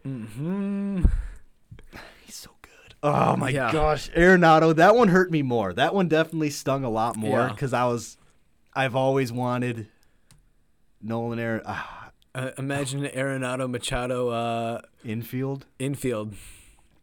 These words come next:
Speaker 2: Oh, my goodness.
Speaker 1: Granted, the,
Speaker 2: I would
Speaker 1: uh,
Speaker 2: almost consider buying season tickets.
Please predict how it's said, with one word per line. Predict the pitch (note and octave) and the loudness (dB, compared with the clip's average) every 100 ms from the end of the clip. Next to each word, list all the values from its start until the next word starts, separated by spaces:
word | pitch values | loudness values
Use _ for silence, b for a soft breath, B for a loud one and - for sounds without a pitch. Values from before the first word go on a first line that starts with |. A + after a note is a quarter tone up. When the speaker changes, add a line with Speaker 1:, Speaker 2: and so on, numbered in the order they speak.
| _ | _
Speaker 2:
Oh, | G#2 G#2 | -4 -4
my | F#2 E2+ | -4 -8
goodness. | E2+ F#2 F#2 F2 D#2+ - - _ | -8 -8 -6 -8 -10 -16 -20 _
Speaker 1:
Granted, | D3 C3+ B2 B2+ A2+ | -4 -4 -4 -6 -4
the, | B2 | 0
Speaker 2:
I | C#3+ | 2
would | D3+ | 4
Speaker 1:
uh, | C#3 | 2
Speaker 2:
almost | C3+ C3 | 2 0
consider | - A#2+ C3+ B2+ | 0 -2 -2 -4
buying | A#2+ B2+ B2+ | -2 -4 -4
season | A#2+ - C3+ C3+ | -4 -6 -4 -4
tickets. | B2+ D#3 - D2+ - | -4 -6 -6 -12 -14